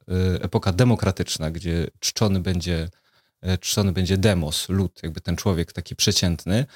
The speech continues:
Potem nastąpi epoka chaosu, jakiegoś takiego, e, i-, i-, jakiejś takiej nie-, bardziej mgławicowego, e, e, ba-, ba-, bardziej jakaś mgławica czy, czy, czy,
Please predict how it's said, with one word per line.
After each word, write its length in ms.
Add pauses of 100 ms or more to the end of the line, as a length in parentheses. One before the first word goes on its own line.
(240)
Potem 340
nastąpi 580
epoka 400
chaosu, 680
jakiegoś 440
takiego, 720 (240)
e, 40
i-, 220
i-, 140
jakiejś 220
takiej 320
nie-, 160 (500)
bardziej 520
mgławicowego, 960 (380)
e, 60
e, 680 (1160)
ba-, 260
ba-, 140
bardziej 220
jakaś 180
mgławica 460
czy, 160
czy, 140
czy, 180